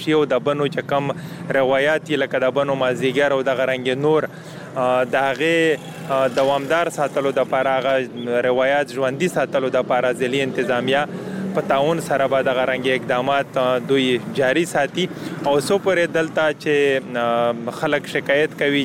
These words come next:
چې عام خلک کینی، ریړې دي، چابړي پیروش دي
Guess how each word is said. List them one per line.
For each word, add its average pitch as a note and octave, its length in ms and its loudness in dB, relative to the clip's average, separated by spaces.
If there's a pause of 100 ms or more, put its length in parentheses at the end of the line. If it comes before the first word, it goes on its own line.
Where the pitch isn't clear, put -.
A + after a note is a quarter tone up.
چې C#3+ 60 0 (120)
عام C3+ 240 0
خلک C3+ 320 -2
کینی، C#3 340 0 (680)
ریړې C3 340 2 (120)
دي، C3+ 300 2 (460)
چابړي C3+ 320 2 (100)
پیروش D3+ 480 2
دي D#3 100 2